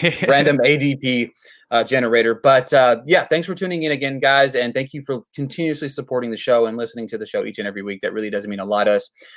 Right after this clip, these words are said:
Speaker 2: Um, especially there's been a lot of tweets over the last two week, two, three weeks about the show and people
Speaker 1: Mm-hmm.
Speaker 2: listening to it, and some people that I wouldn't imagine in a million years would be listening to the Devi Delight. So it really means a lot to you gu-, uh, to us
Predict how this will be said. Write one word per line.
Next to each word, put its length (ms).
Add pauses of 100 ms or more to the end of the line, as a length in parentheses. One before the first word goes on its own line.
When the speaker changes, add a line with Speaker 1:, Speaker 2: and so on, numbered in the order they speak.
(140)
Speaker 2:
Um, 220
especially 360
there's 140
been 100
a 60
lot 260
of 60
tweets 340
over 180
the 60
last 420
two 220
week, 280
two, 180
three 180
weeks 340 (300)
about 320
the 80
show 340
and 140
people 240
Speaker 1:
Mm-hmm. 120
Speaker 2:
listening 420
to 100
it, 200
and 140
some 200
people 320
that 300 (360)
I 120
wouldn't 260
imagine 500
in 80
a 60
million 260
years 260
would 60
be 100
listening 360
to 100
the 100
Devi 220
Delight. 340
So 140
it 80
really 200
means 180
a 60
lot 260
to 100
you 120
gu-, 80 (120)
uh, 140
to 160
us 300